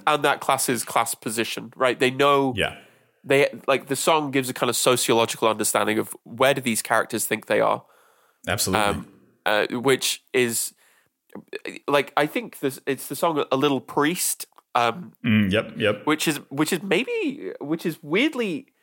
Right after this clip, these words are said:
Speaker 1: surprisingly politically explicit.
Speaker 2: It is,
Speaker 1: Um,
Speaker 2: it is shockingly Marxist, yeah. <laughs>
Speaker 1: <laughs> Like, this is, this is, I said on Twitter that we were gonna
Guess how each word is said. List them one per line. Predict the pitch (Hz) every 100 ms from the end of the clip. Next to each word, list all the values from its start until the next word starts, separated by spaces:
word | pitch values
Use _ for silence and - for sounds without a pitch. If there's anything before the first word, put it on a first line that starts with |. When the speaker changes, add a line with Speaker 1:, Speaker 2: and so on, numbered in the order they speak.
| _ _ _ -
Speaker 1:
surprisingly | - - - - 151 202 175 143 135
politically | 123 135 131 135 123 120
explicit. | 107 - - 127 - 107 - _ _ _ _ _
Speaker 2:
It | 120
is, | 123 180
Speaker 1:
Um, | 151
Speaker 2:
it |
is | 117
shockingly | - - 135 123 117 101
Marxist, | 90 87 - 58 -
yeah. | 92 90 - - - - 180 - 180 -
<laughs> | -
Speaker 1:
<laughs> | -
Like, | 156 156 - - -
this | - 185
is, | 220 175 -
this | 311 -
is, | 160 -
I | 143
said | - 160
on | 151
Twitter | - 151 139
that | 113
we | 120 117
were |
gonna | 113 123